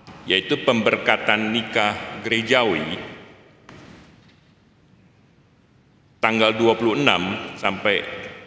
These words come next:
jam sembilan tiga puluh akan ada pemberkatan nikah Saudara Martin Cerup dan Febriat-, Febrianti Sulistin. Kemudian hari yang sama jam dua,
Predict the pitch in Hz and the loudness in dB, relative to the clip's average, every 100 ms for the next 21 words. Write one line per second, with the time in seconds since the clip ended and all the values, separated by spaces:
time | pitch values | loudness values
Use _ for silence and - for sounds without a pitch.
0 | - - _ _ _ _ 110 95 95 95 | -20 -20 _ _ _ _ 0 2 0 -4
1 | - 101 104 98 107 101 101 - 123 87 | -4 0 0 0 0 0 0 0 -2 -2
2 | 101 - - 101 104 92 101 - 107 107 | -6 -14 -6 -4 0 2 2 0 -6 -6
3 | 98 98 104 107 101 98 - 120 127 139 | -2 -2 0 0 -2 -2 0 0 0 -4
4 | - 101 95 95 98 110 - 139 135 131 | -2 0 2 2 2 0 0 -4 0 0
5 | 117 120 - - - - - - - 101 | 2 0 -2 -12 -16 -20 -20 -20 -4 0
6 | 95 95 - 104 101 107 101 98 - - | 0 -2 0 0 0 2 4 2 -2 -10
7 | - - - - - _ _ - 98 110 | -12 -14 -20 -20 -20 _ _ -4 -2 2
8 | 104 104 - 127 - 110 101 104 - 107 | 2 0 -2 -2 -2 -2 -2 -4 -2 -4
9 | 73 69 - - - - - _ _ _ | -4 -8 -14 -18 -20 -20 -20 _ _ _
10 | _ _ _ _ _ 87 92 95 107 120 | _ _ _ _ _ -20 -20 -2 2 2
11 | 147 165 147 - - - - - _ - | 0 -4 -8 -14 -18 -20 -20 -20 _ -4
12 | 107 113 107 107 123 107 120 135 120 110 | -2 2 0 0 -2 0 0 0 0 -2
13 | 113 101 92 92 | -2 0 2 2